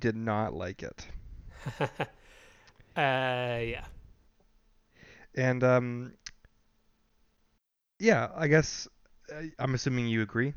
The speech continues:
Speaker 1: You didn't like it either?
Speaker 2: I, I found issue with it.
Speaker 1: <clears throat>
Speaker 2: Um, yeah. Like, it's very pretty,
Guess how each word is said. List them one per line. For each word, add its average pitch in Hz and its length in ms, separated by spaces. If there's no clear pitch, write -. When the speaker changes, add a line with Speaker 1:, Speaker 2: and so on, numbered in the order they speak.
Speaker 1:
You 113 140
didn't 107 200
like 107 180
it 110 80
either? 120 260
Speaker 2:
I, 156 340
I 147 200
found 131 360
issue 117 320
with 113 180
it. 113 300
Speaker 1:
<clears throat> - 40
Speaker 2:
Um, 120 460
yeah. 117 440
Like, 160 220
it's 147 120
very 170 300
pretty, 131 500